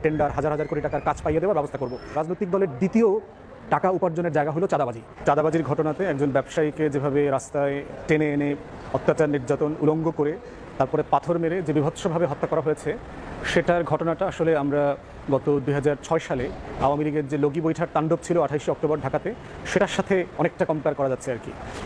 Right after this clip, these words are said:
এবং আমরা দেখেছি যে দুই হাজার ছয় সালে কীভাবে লাঠি দিয়ে, পিটায়ে,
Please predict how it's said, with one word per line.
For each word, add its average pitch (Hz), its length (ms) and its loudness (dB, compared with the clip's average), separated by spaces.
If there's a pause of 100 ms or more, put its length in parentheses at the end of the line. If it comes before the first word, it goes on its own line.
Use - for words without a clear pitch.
(140)
এবং 151 180 4
আমরা 147 140 4
দেখেছি 151 400 2
যে 151 220 4
দুই 143 120 2
হাজার 151 220 2
ছয় 151 160 0
সালে 160 280 2
কীভাবে 147 400 0 (300)
লাঠি 143 340 2
দিয়ে, 147 260 4 (160)
পিটায়ে, 147 460 0